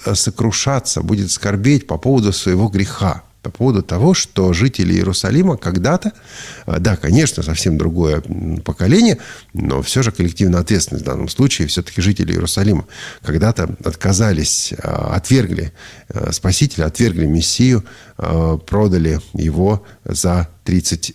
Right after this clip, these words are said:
сребреников, вот, э, через Иуду, в лице Иуды. И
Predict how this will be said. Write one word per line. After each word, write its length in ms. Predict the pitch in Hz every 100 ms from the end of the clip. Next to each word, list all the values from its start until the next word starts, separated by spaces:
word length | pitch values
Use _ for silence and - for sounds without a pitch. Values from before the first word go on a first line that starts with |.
| -
сребреников, 680 | - 104 85 78 80 90 101
вот, 220 | 90 -
э, 160 | 76 80
через 400 | - 80 80 - -
Иуду, 380 | 87 82 78
в 60 | 80
лице 280 | 87 - 95
Иуды. 260 | 85 78 - - - - - -
И 260 | 113 107